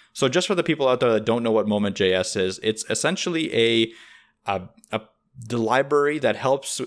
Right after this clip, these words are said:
you deal with date and time. So displaying date and time in proper formats, displaying date and time across regions, displaying time zones, like, s-, formatting your date,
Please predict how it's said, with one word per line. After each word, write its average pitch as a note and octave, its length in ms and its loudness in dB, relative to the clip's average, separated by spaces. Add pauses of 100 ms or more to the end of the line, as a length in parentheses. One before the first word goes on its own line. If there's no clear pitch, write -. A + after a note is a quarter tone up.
(100)
you A#2 320 -4
deal A2+ 340 0
with A2 300 0
date G#2+ 220 0
and G2 180 -6
time. F#2 480 -4
So G#2 140 -2
displaying A2+ 600 0
date G#2+ 200 0
and G#2+ 100 -2
time G#2+ 240 -2
in G2 120 -4
proper G2+ 260 0
formats, C#3+ 640 -2 (240)
displaying A2+ 400 0
date G#2+ 200 0
and G#2+ 140 -4
time G2+ 300 -2
across G2+ 520 -2
regions, D3 680 -2 (240)
displaying A2+ 420 0
time E3+ 380 -2
zones, C#3+ 600 0
like, B2+ 180 -2
s-, - 120 -8 (160)
formatting D3 560 0
your C3 140 -4
date, B2+ 420 0